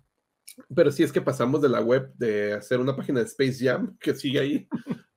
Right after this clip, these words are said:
Speaker 1: a,
Speaker 2: Sí.
Speaker 1: a poder ver satélites en el móvil, o sea, ver la imagen de satélite en el móvil. O sea, estamos viendo, estamos solucionando cosas más grandes.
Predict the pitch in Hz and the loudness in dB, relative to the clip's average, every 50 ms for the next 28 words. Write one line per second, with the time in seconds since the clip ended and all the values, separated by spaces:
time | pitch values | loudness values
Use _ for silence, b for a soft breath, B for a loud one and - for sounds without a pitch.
0 | - - 135 135 - - 147 135 131 - 139 139 135 139 147 147 160 165 160 - | -6 -4 -2 -2 -2 -2 -2 -2 0 0 2 4 4 4 4 6 6 6 6 4
1 | - 165 147 - 147 147 160 160 160 165 - - 120 110 104 113 120 143 151 147 | 0 0 2 2 2 2 2 2 -2 -4 -4 -4 -4 -4 -2 -2 -2 -2 -2 -4
2 | 113 107 - 131 - 107 101 101 104 107 - 113 117 120 123 120 123 120 - 135 | -4 -6 -8 -8 -8 -6 -6 -4 -2 -2 -2 -2 0 -2 -2 0 -2 -4 -4 -6
3 | 120 - - 107 - 117 117 123 131 131 107 98 92 - - - 147 123 127 - | -6 -4 -6 -6 -4 -4 -6 -6 -6 -8 -10 -10 -8 -6 -4 -4 -4 -4 -6 -10
4 | - - b b b b b b b b - 147 139 147 160 151 160 156 160 165 | -12 -14 b b b b b b b b -2 0 0 0 0 0 0 0 0 2
5 | 175 175 160 143 - - _ _ _ _ _ _ _ _ - 143 131 147 139 165 | 4 4 4 4 2 0 _ _ _ _ _ _ _ _ -10 -8 -4 -4 -2 -2
6 | 180 - 175 147 135 151 139 139 160 - - 160 151 165 151 147 123 120 117 110 | 0 0 -2 0 0 0 0 0 0 -2 -2 0 0 0 0 0 0 0 -2 -4
7 | 110 - - - - | -6 -10 -14 -18 -20